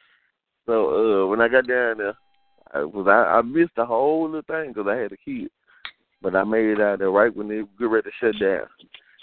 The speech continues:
And so they was out there, they were all happy, Hollywood, Hollywood.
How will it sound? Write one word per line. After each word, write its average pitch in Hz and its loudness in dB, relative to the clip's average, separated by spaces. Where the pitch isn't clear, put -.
And 82 -4
so 87 2
they 110 6
was 127 4
out 110 0
there, 110 -2
they 120 0
were 123 0
all 123 2
happy, 127 -6
Hollywood, 415 -4
Hollywood. 320 -6